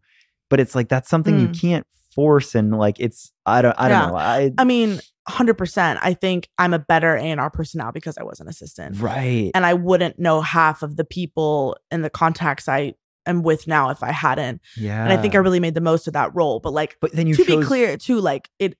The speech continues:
Speaker 2: it, it was frustrating. And I only now on the other side of that hill see that. I
Speaker 1: But
Speaker 2: think in the, in the act of it, and this is, like, for people that are currently assistants or in coordinator roles that are just like,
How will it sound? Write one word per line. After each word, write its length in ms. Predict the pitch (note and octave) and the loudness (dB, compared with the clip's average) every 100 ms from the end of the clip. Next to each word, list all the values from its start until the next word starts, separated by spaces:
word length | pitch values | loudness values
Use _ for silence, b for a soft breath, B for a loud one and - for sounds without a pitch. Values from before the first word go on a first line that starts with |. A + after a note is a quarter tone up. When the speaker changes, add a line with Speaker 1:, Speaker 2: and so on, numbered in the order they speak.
| _ | _
Speaker 2:
it, 220 | C#3 F3+ - | -6 -6 -2
it 120 | F#3+ | -4
was 320 | E3+ G3+ F3 | 2 2 2
frustrating. 720 | - F3 - E3+ C#2+ - - - | -2 -6 -6 -12 -14 -16 -12 0
And 120 | G#3 | 2
I 100 | F#3+ - | 2 2
only 320 | A3+ A3 G#3+ | 0 0 -2
now 300 | G3+ F3 F#3+ | 0 2 2
on 180 | F3 F3+ | 0 -4
the 100 | - - | -6 -4
other 240 | E3+ F3 | -2 -2
side 260 | E3+ D#3+ D#3 | -2 -2 -2
of 80 | |
that 160 | D3+ C#3+ | -2 -4
hill 200 | E3 A#2 | -6 -10
see 260 | - C3 G#2+ | -10 -14 -10
that. 280 | - - - - B - | -10 -10 -14 -20 B 2
I 40 | |
Speaker 1:
But 100 | D#3+ | 4
Speaker 2:
think 140 | D#3 - A#3+ | 4 4 4
in 180 | A#3 | 4
the, 100 | A#3+ B3 | 4 2
in 160 | A#3 A3+ | 2 2
the 140 | - | 4
act 220 | E3 - | 2 2
of 100 | G#3+ | 0
it, 100 | G3+ | 0
and 120 | F#3 F3+ | 2 0
this 160 | E3+ | -2
is, 80 | E3+ | -2
like, 200 | E3 - | -2 -2
for 120 | F3+ | -4
people 220 | F3+ E3+ | -2 0
that 100 | E3 | 2
are 80 | D3+ | 0
currently 340 | - F3 C#3 D3+ | -2 -6 -4 -6
assistants 480 | D#3+ D#3+ - D#3 | -6 -8 -6 -6
or 180 | D#3 D3 B B B B | -4 -4 B B B B
in 140 | F3+ E3 | -4 0
coordinator 420 | F3+ E3 D#3+ D#3 | 0 2 0 0
roles 360 | D#3+ D3 D3 | 2 2 0
that 100 | D#3 | 0
are 140 | C3 D#3+ | 2 2
just 160 | D#3 | -2
like, 140 | D#3+ | -8